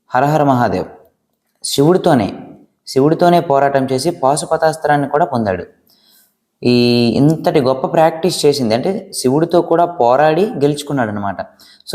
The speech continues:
ఇంతటి ప్రాక్టీస్ చేశాడు కాబట్టే అల్టిమేట్‌గా కురుక్షేత్రంలో అర్జునుడిని మించిన వీరుడు లేకుండా యుద్ధాన్ని చేయగలిగాడు.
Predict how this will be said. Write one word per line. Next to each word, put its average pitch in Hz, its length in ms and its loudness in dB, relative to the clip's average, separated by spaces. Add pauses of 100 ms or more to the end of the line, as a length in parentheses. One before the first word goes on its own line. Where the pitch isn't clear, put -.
(140)
ఇంతటి 151 340 0
ప్రాక్టీస్ 143 420 0
చేశాడు 147 380 2
కాబట్టే 107 400 -4 (560)
అల్టిమేట్‌గా 139 460 0 (100)
కురుక్షేత్రంలో 117 840 -2 (640)
అర్జునుడిని 131 440 2
మించిన 117 320 0
వీరుడు 120 360 0
లేకుండా 110 400 0 (420)
యుద్ధాన్ని 107 380 -2
చేయగలిగాడు. 95 500 -2